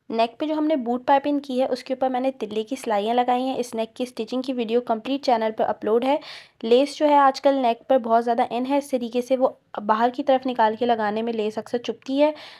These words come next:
तो उसको मैंने नए तरीके से ट्राई किया है। तो इसकी नेक की स्टिचिंग की वीडियो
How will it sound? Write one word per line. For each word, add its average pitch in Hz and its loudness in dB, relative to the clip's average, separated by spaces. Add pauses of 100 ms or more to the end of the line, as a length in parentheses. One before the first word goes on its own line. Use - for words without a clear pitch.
(100)
तो 262 2
उसको 269 2
मैंने 277 2
नए 254 4
तरीके 277 0
से 269 0
ट्राई 233 2
किया 240 2
है। 254 2
तो 254 -2
इसकी 247 -4
नेक 226 -2
की 254 -6
स्टिचिंग 247 -6
की 247 -6
वीडियो 233 0